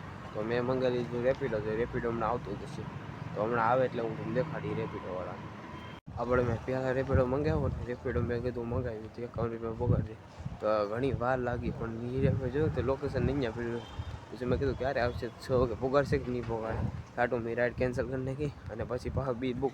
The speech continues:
કરું ને, કોઈ વખતે કોઈ પિકઅપ જ ન લેતા. પછી મેં પ્લસ વીસ રૂપિયા એડ કર્યા ને, ત્યારે એક ભાઈએ રેપિડો લીધો મારો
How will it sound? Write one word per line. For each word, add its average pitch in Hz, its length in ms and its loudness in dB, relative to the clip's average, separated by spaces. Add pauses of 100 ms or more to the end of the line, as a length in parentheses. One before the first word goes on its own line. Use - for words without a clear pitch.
કરું 165 200 0
ને, 127 60 -2 (380)
કોઈ 127 180 6
વખતે 110 180 2
કોઈ 120 200 2
પિકઅપ 120 400 0
જ 107 40 2
ન 110 60 -2
લેતા. 110 400 -6 (400)
પછી 117 160 -2
મેં 117 140 2 (580)
પ્લસ 131 180 6 (180)
વીસ 135 200 2
રૂપિયા 139 280 6
એડ 139 80 6
કર્યા 156 260 6
ને, 120 80 -2 (460)
ત્યારે 123 200 6
એક 123 60 6 (120)
ભાઈએ 131 220 4 (200)
રેપિડો 131 400 2 (460)
લીધો 139 320 2
મારો 139 260 2